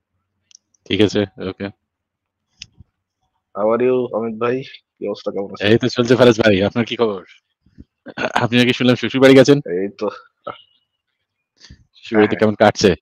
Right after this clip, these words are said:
Speaker 2: শ্বশুর বাড়ি না, actually শাশুড়ির বাড়ি।
Speaker 1: ও সরি, সরি, সরি, সরি, সরি, সরি, শাশুড়ি বাড়ি। ইয়েস, ইয়েস, ঠিক, ঠিক, ঠিক।
Speaker 2: আচ্ছা।
Speaker 1: আমরা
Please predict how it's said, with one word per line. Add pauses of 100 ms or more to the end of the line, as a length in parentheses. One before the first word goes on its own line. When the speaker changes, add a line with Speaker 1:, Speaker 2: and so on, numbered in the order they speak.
(1300)
Speaker 2:
শ্বশুর
বাড়ি
না,
actually
শাশুড়ির
বাড়ি। (680)
Speaker 1:
ও
সরি,
সরি,
সরি,
সরি,
সরি,
সরি,
শাশুড়ি
বাড়ি।
ইয়েস, (520)
ইয়েস, (140)
ঠিক,
ঠিক, (100)
ঠিক।
Speaker 2:
আচ্ছা।
Speaker 1:
আমরা